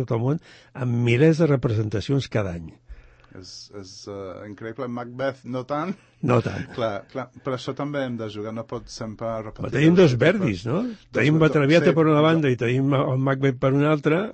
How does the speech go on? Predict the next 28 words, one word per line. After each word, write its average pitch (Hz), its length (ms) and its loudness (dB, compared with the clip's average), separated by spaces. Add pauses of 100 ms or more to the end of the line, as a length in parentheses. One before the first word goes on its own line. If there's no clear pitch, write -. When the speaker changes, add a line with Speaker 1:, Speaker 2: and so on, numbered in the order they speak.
Speaker 2:
Exactament. 101 640 -12 (120)
Speaker 1:
Són 120 280 -4
dos 117 220 0
Verdis, 147 500 4
en 117 420 0
dos 127 220 8
èpoques 120 360 4
diferents 107 460 0
de 95 100 0
Verdi, 104 520 0
s'ha 92 180 -4
de 87 80 -4
dir. 117 320 -4
Speaker 2:
Exactament. 101 580 -12
Speaker 1:
Eh? 127 200 -2
De, 101 160 -10
de, 101 160 -2
dintre 107 320 -2
de 101 80 0
la 92 60 -4
seva 101 220 -4
història 104 480 -4
com 98 200 -4
a, 92 280 -8
com 95 200 -10
a 92 60 -12
compositor, 98 680 -6 (1000)
però 123 220 6